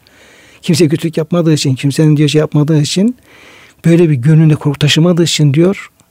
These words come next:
hiç böyle hiç yapmaz diyor. Gibi hocam, yani o, yani İslam'ın gerçekten, yani Resul Efendimizin o ahlakı, İslam'ın şeyi,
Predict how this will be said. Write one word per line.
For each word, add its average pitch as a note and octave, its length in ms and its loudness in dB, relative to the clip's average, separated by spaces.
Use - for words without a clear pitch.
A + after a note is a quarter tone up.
hiç A3 160 -4
böyle G3 160 2
hiç - 200 -6
yapmaz F3 400 -8
diyor. - 320 -20
Gibi A3 180 0
hocam, G3 380 -2
yani F#3 200 0
o, F#3+ 480 -2
yani D#3+ 220 0
İslam'ın F3 640 0
gerçekten, D3+ 540 -2
yani C#3 140 -2
Resul D3+ 200 -6
Efendimizin D3+ 500 -4
o D#3 60 -4
ahlakı, D3 500 -4
İslam'ın D3+ 360 -6
şeyi, C#3+ 460 -2